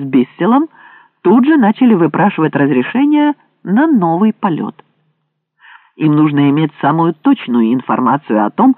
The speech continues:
что происходит в Тюратам, и на военно-промышленных объектах Свердловска. Но главный объект – Плесецк,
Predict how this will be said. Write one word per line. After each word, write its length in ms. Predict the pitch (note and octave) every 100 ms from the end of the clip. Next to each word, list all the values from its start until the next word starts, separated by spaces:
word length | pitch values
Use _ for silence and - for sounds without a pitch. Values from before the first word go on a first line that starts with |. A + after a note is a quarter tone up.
| - -
что 300 | - - G#3
происходит 760 | A3+ E3+ C#3+ D3 - G#3+ G#3+ - _
в 120 | - -
Тюратам, 720 | E3 E3 D#3+ - G#3 D#3 - _ _ _ _ _ - -
и 80 | D#3
на 100 | D#3+
военно-промышленных 1000 | E3+ B3 C4 - F#3+ F#3+ F3 D3+ C#3 C#3
объектах 540 | C#3+ E3+ D4+ - C#4+ -
Свердловска. 800 | C3+ A3+ G3+ B2 G2+ - C2 - _ _ _ _ _ _ _ -
Но 300 | C3+ C3 A#2+
главный 600 | B2 C#3 F#3+ D#4 F#3 B2
объект – 460 | C3+ A2+ E2 - - _ _ -
Плесецк, 680 | E3+ A3+ - E2+ - -